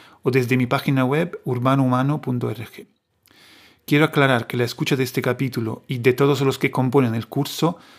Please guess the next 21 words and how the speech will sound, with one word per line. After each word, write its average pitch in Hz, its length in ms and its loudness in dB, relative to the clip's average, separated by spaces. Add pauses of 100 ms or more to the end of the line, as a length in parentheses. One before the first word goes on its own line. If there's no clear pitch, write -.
(160)
no 139 140 2
supone 139 400 2
la 120 100 4
otorgación 123 680 0
de 120 100 0
ningún 120 300 0
certificado. - 760 -8 (1400)
Me 139 80 -2
encantaría 127 440 2
leer 147 240 4
tus - 160 -8
comentarios 135 640 0
y 143 40 4
opiniones 139 640 0
en 131 100 0
mis 123 140 2
redes 139 180 0
sociales 147 560 -2
o 151 100 -4
página 120 360 -4
web. 104 240 -10